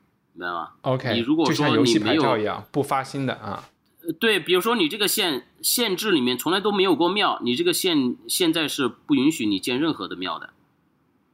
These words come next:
Speaker 2: OK，
Speaker 1: 哎，这是。
Speaker 2: 那像北京，比如说以前有一千座寺庙，那现在其实就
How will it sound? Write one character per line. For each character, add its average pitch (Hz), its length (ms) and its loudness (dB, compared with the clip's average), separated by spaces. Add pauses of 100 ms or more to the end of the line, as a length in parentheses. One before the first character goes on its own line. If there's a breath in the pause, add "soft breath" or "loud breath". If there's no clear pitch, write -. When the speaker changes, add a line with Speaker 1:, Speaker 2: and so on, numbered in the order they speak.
(160)
Speaker 2:
OK， 120 220 -4
Speaker 1:
哎， - 240 -10 (140)
这 104 120 -12
是。 - 180 -14
Speaker 2:
那 208 100 0
像 165 240 -2
北 120 160 0
京， 165 360 -2
比 113 120 0
如 113 80 2
说 131 160 0
以 107 80 -4
前 120 180 -4
有 120 100 0
一 113 120 0
千 151 260 -4
座 143 160 0
寺 - 160 -8
庙， 98 280 -8
那 113 100 -8
现 117 200 -6
在 104 120 -4
其 - 160 -10
实 104 360 -6
就 104 320 -6